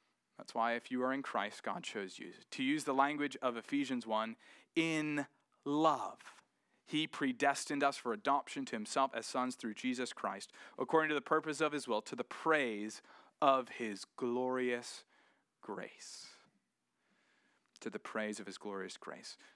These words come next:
So let me conclude with three final thoughts. These will be mostly brief.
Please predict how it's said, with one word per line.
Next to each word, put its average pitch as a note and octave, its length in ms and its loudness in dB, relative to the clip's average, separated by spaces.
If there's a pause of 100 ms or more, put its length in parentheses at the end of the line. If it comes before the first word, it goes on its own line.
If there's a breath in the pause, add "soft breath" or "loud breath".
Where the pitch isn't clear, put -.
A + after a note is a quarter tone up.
So - 60 -4
let B2 60 0
me D#3+ 80 0
conclude B2+ 400 -4
with A2 200 -6
three A#2 260 -2
final F#2+ 540 -6
thoughts. - 300 -8
These A2 140 -10
will G#2+ 100 -6
be G2+ 240 -10 (1300)
mostly G2+ 260 -10
brief. - 320 -16